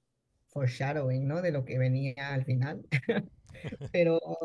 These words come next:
Speaker 1: yo la verdad no lo vi, yo nada más estaba disfrutando de la historia y cómo, cómo seguía, ¿no? De cuando va a la cueva y yo así como que,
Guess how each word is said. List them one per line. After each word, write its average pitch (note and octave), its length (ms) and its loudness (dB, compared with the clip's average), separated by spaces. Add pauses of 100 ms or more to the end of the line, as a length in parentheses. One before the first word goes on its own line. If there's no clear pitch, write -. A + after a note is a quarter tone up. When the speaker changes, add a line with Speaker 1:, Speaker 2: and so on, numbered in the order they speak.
(180)
Speaker 1:
yo F3 120 2
la G3 80 4
verdad E3 200 4
no F3+ 120 0
lo F3+ 120 0
vi, F3 160 0
yo F3 100 4
nada E3+ 180 0
más E3+ 180 0
estaba F3 300 -2
disfrutando D#3 600 -2
de D#3+ 60 0
la - 100 -8
historia E3+ 640 -4
y C#3 240 -4
cómo, D3 580 -2
cómo D3+ 220 -2
seguía, C#3+ 420 -2
¿no? C3+ 200 0
De C3+ 160 -4
cuando C3 340 2
va C3+ 460 -4
a C#3+ 120 -6
la C3+ 180 -2
cueva D#3 640 0
y D3+ 80 0
yo C#3+ 80 0
así C#3 140 -6
como D#3 140 -4
que, - 120 -18